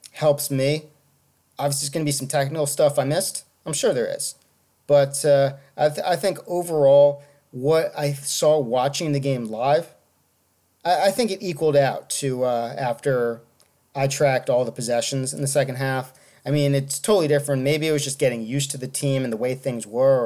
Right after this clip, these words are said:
or the fact that I hadn't watched <laughs> basketball in a while. Um, when Duke played Gonzaga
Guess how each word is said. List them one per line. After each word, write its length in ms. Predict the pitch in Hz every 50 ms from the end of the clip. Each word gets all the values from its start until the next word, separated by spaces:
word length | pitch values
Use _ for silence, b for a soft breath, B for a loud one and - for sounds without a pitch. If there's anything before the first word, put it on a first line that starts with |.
| 107
or 80 | 107 b b b b
the 60 | b -
fact 240 | - 151 135 135 135
that 100 | 131 120
I 40 | 123
hadn't 180 | 143 135 117
watched 260 | 104 107 120 139 -
<laughs> 0 |
basketball 560 | - 123 127 - - - 147 139 143 139 139 143
in 60 | 139
a 60 | 139
while. 460 | 131 139 139 135 135 139 139 139 139 B B B B B B _
Um, 680 | - 139 135 131 127 123 120 120 117 110 107 113 131 - _ _ _
when 360 | 160 147 147 143 139 139 135
Duke 200 | 139 151 160 143
played 180 | - 185 160 139
Gonzaga 600 | 127 120 110 117 113 117 127 123 143 139 139